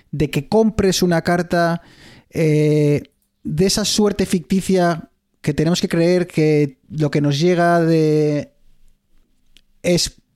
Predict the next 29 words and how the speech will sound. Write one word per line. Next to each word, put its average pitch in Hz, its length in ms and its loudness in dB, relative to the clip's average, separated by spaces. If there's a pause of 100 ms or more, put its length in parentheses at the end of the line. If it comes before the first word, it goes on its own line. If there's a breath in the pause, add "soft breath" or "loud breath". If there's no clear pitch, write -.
(140)
co-, 160 180 0
todo 165 260 0
aleatorio, 180 580 0
pero 135 200 -2
puede 165 220 0
no 156 120 0
serlo, 180 400 0
puede 165 180 0
que, 160 160 0
que 160 80 -4
te 165 80 0
hayas 156 180 0
comprado 151 320 0
una 151 100 0
ver-, 147 160 0
tengas 156 380 -2 (440 loud breath)
versión 156 340 0
premium, 202 380 0
seas 165 180 -2
jugador 160 340 0
premium, 202 360 2
tengas 165 320 -2
una 160 100 2
suscripción 202 600 0
y 175 40 0
te 151 120 0
llegue 160 180 -2
mejor 160 280 0
jugador. 160 460 0